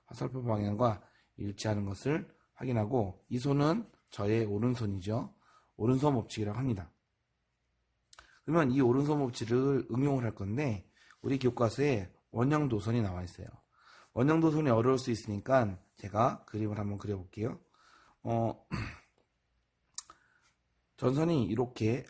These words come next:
I가 지나가면, I가 지나가면 이렇게 오른손 법칙대로 이렇게 생기는 B가 생기겠죠. 그리고 이렇게 되는, 이렇게 I가 지나가면 이것도 제가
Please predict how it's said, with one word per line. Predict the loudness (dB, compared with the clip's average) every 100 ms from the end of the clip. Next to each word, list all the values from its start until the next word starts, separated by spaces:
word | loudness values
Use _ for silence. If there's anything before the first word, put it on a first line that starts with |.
| -4
I가 | 2 2 2
지나가면, | 0 -2 -2 -2 0 -2 -6 -14 _ _ _
I가 | -6 -4 -4
지나가면 | -4 -4 -2 0 -2 -6 _ _ _ _ _ _ -8
이렇게 | -6 -6 -6 -4 -4 -4
오른손 | -4 -2 0 0
법칙대로 | -2 -6 -8 -4 -2 0
이렇게 | -2 -4 -4 -4
생기는 | -2 0 0 0 0 -4 -12 _ _ _
B가 | -2 0 0
생기겠죠. | 0 -2 -2 -4 -6 -10 -12 _ _ _ _ _ _ _ _ _
그리고 | -4 -2 0 -2 0
이렇게 | 2 2 2 -4
되는, | 0 0 0 -2
이렇게 | -6 -6 -4
I가 | 0 0 0
지나가면 | -2 -4 -4 -4 -4 -4 -8 -18 _ _ _
이것도 | -6 -6 -2 -2 -2 -4 _ _ _ _ _ -12
제가 | -6 -4 -4